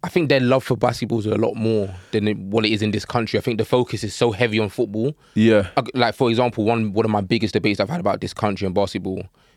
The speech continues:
Speaker 1: is, like, name me five good courts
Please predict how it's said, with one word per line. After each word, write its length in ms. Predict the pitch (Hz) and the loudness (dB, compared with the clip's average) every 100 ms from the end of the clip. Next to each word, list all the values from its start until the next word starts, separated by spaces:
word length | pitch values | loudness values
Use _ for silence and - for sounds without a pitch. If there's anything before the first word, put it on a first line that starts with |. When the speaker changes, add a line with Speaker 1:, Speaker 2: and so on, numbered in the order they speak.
| _ | _
Speaker 1:
is, 440 | 107 98 90 - - _ _ 110 | -2 0 -2 -8 -16 _ _ -4
like, 160 | 107 | 0
name 240 | 107 110 110 | 2 2 2
me 80 | |
five 340 | 101 - 104 95 | 0 0 0 0
good 140 | 101 | -4
courts 500 | - 107 - - - | -2 -4 -4 -10 -18